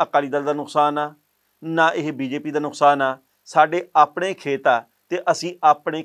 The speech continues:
ਖੇਤਾਂ ਦੀ, ਅਸੀਂ ਆਪਣੇ ਵਾਹਣ ਦੀ ਹਿੱਕ ਮਚਾ ਰਹੇ ਹਾਂ। ਆਉਂਦੇ ਸਮੇਂ ਦੇ ਵਿੱਚ ਸਾਡੇ ਮੂਹਰੇ ਇਹ ਸਮੱਸਿਆਵਾਂ ਆਉਣੀਆਂ,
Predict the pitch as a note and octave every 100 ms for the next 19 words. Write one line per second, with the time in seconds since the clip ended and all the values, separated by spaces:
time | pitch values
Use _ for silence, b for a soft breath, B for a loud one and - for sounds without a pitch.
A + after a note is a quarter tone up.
0 | - - E3 E3+ D#3 D#3 - D3 - D#3
1 | D3 C3+ D3+ C#3+ A2 D#3+ G3+ E3+ A#2 C3
2 | C#3 B2 B2 A#2 C#3+ C#3 B2 - _ _
3 | - F3 E3+ F3+ E3+ D#3 D3+ D#3 E3 E3
4 | - C#3+ D#3+ E3 F3 F#3 F3 - C#3 C3+
5 | C#3 C3 C#3 C3+ G2